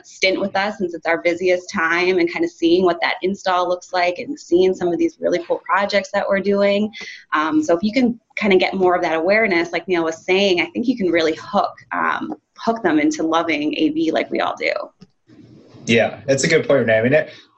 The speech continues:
Speaker 2: our industry is not hard to sell, right? It sells
Speaker 1: Right.
Speaker 2: itself, right? And just getting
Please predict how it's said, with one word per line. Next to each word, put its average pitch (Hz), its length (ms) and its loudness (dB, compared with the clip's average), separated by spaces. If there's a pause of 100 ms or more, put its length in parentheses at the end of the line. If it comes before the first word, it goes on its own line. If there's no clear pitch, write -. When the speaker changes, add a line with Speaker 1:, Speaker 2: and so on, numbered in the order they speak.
(120)
Speaker 2:
our 147 80 4
industry 175 420 2
is 127 120 0
not 120 440 2 (240)
hard 113 260 4
to 107 60 0
sell, - 500 -2
right? 113 220 4
It 117 140 -4
sells 120 240 4
Speaker 1:
Right. - 200 -4 (120)
Speaker 2:
itself, - 220 0 (300)
right? 120 260 4
And 123 120 2
just 139 240 0
getting 135 420 2